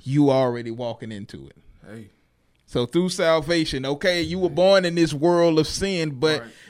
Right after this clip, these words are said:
Speaker 1: based off of the sins that was done by Adam and Eve.
Speaker 2: Right.
Speaker 1: But when Jesus came back, or as some call him the second Adam, he came
Speaker 2: Right.
Speaker 1: and did it right.
Speaker 2: Right.
Speaker 1: And once he did it right, he was able to sit on the right side of the Father to intercede on your behalf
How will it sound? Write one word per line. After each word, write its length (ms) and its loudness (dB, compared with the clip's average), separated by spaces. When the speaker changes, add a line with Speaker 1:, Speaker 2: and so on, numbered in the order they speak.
Speaker 1:
based 300 2
off 200 2
of 60 -6
the 80 -6
sins 400 -4
that 160 0
was 220 -6
done 440 0
by 280 0
Adam 340 0
and 160 -8
Eve. 460 -8
Speaker 2:
Right. 160 -20
Speaker 1:
But 180 -2
when 180 -4
Jesus 360 -4
came 360 -4
back, 280 -2
or 140 -4
as 120 -10
some 220 -8
call 220 -6
him 80 -10
the 80 -12
second 420 -8
Adam, 280 -6
he 100 -4
came 300 -8
Speaker 2:
Right. 80 -8
Speaker 1:
and 80 -12
did 180 -6
it 100 -10
right. 480 -6
Speaker 2:
Right. 220 -20
Speaker 1:
And 240 0
once 180 2
he 140 -4
did 220 0
it 80 -4
right, 360 -2
he 240 -4
was 180 -4
able 200 -2
to 80 -6
sit 200 -6
on 140 -6
the 80 -10
right 260 -6
side 280 -8
of 60 -12
the 60 -12
Father 420 -6
to 220 -14
intercede 640 -10
on 180 -14
your 240 4
behalf 460 -2